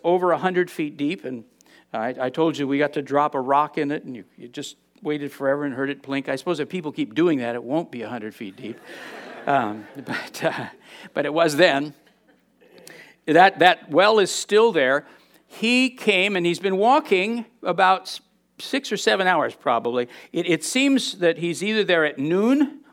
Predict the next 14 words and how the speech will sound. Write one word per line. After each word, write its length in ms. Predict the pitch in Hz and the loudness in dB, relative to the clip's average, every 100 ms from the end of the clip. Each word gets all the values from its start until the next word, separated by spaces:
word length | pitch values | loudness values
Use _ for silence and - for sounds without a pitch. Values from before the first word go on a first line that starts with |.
| - | -6
or 140 | 170 | -4
he's 200 | 185 151 | -2 -2
there 140 | 175 | -2
first 380 | 170 - 180 - | -2 0 -2 -2
thing 140 | 175 156 | -4 -2
in 80 | |
the 60 | 156 | 0
morning, 300 | 151 143 113 | 0 0 -4
depending 440 | 117 143 175 170 | -6 -4 -2 -2
on 160 | 160 147 | -2 -2
which 260 | 160 - - | -6 -8 -6
time 340 | 160 156 151 | -2 -2 -2
scheme 420 | 147 - 127 120 | -8 -12 -10 -8
that 200 | 117 117 | -8 -12